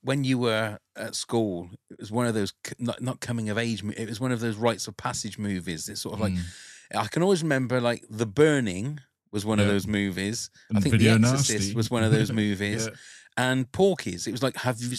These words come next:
Speaker 1: have you seen Porky's?" And, like, you weren't cool if you hadn't seen it because they'd all be talking about, now, is that the movie that's got the hot dog scene?
Speaker 2: No,
Speaker 1: Oh,
Speaker 2: you're
Speaker 1: no, that's
Speaker 2: thinking
Speaker 1: Bachelor Party, isn't it?
Speaker 2: Yeah,
Speaker 1: Yeah,
Speaker 2: yeah,
Speaker 1: I
Speaker 2: you're
Speaker 1: get
Speaker 2: thinking of
Speaker 1: those mo-,
Speaker 2: Bachelor.
Speaker 1: and then also Porky's two.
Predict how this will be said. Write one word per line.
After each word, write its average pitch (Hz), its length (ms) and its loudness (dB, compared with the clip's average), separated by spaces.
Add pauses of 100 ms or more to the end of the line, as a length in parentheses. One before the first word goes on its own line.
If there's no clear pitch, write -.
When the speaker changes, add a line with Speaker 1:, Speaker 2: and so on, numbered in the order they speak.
Speaker 1:
have 127 220 -2
you 131 80 -2
seen 123 340 -4
Porky's?" 107 540 -4
And, 107 120 -4
like, 113 300 -4 (300)
you 131 100 2
weren't 147 340 4
cool 123 400 2
if 101 120 -8
you 107 60 -4
hadn't 107 260 -4
seen 131 280 -4
it - 80 -6
because 135 220 -2
they'd 185 180 2
all 170 60 4
be 147 140 -2
talking 143 400 0
about, 113 320 0 (520)
now, 123 100 2
is 147 100 2
that 185 160 -2
the 180 60 -2
movie 165 340 2
that's 131 160 -6
got - 220 0
the 127 80 -4
hot 123 200 0
dog 101 240 -2
scene? 85 380 -8 (960)
Speaker 2:
No, 95 360 2 (200)
Speaker 1:
Oh, - 100 0
Speaker 2:
you're - 80 6
Speaker 1:
no, 147 120 6
that's 147 180 4
Speaker 2:
thinking 165 200 4
Speaker 1:
Bachelor 123 200 -2
Party, 104 360 -2
isn't 110 180 -6
it? 90 160 -8
Speaker 2:
Yeah, 107 480 4
Speaker 1:
Yeah, 104 460 0
Speaker 2:
yeah, 101 60 4
Speaker 1:
I 127 60 6
Speaker 2:
you're 120 80 2
Speaker 1:
get - 100 2
Speaker 2:
thinking 135 160 2
of 165 40 8
Speaker 1:
those 156 160 6
mo-, - 80 4
Speaker 2:
Bachelor. 139 240 0
Speaker 1:
and 139 100 4
then 160 120 4
also 165 300 4
Porky's 139 460 0
two. 113 480 0